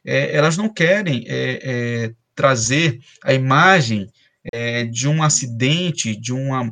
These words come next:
uma fatalidade ou de um a-, adoecimento perante o mercado de que o produto dela causou, né, tudo isso, é, pra, pra, pra, perante o mercado. Ou seja, elas têm que controlar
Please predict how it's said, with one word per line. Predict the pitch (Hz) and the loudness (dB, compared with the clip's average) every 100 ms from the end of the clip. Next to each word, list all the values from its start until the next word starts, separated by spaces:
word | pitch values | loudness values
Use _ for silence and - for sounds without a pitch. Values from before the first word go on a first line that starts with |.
| - | -6
uma | 123 127 | -6 -4
fatalidade | - 131 - 123 113 107 117 151 147 113 98 - _ _ _ _ _ _ _ _ | 0 0 0 -2 -2 0 0 0 -2 -4 -8 -12 _ _ _ _ _ _ _ _
ou | 131 | -6
de | 131 | 0
um | 139 | 2
a-, | 143 - | 2 2
adoecimento | 135 127 131 - 113 131 180 - - - - - | -2 0 -2 -2 -2 0 -2 -6 -12 -20 -14 0
perante | 156 147 151 - | 2 4 0 -2
o | |
mercado | 160 156 - - 165 190 | -2 -2 0 0 0 0
de | 160 160 | -4 -6
que | |
o | 180 | -6
produto | 175 160 - | -6 -6 -8
dela | 196 202 175 | -2 0 0
causou, | - 165 127 135 180 - - | -2 -2 0 0 -2 -4 -6
né, | 131 156 | -4 -4
tudo | 160 156 139 | -6 -6 -4
isso, | 143 160 185 - _ - | -4 -6 -10 -14 _ -8
é, | 143 147 | -4 -4
pra, | - 156 165 - | -2 -4 -4 0
pra, | 147 147 139 - 135 131 | 2 2 -2 -8 -10 -8
pra, | - 139 131 | -4 -4 -4
perante | 151 156 165 | -2 0 0
o | 180 | -4
mercado. | 180 - 131 | -4 0 -2
Ou | 151 | -2
seja, | 143 135 | -4 -2
elas | 160 - | -2 -2
têm | 190 | -2
que | 220 247 | -2 -4
controlar | 185 170 147 123 135 202 165 | -4 -2 -2 0 0 0 -4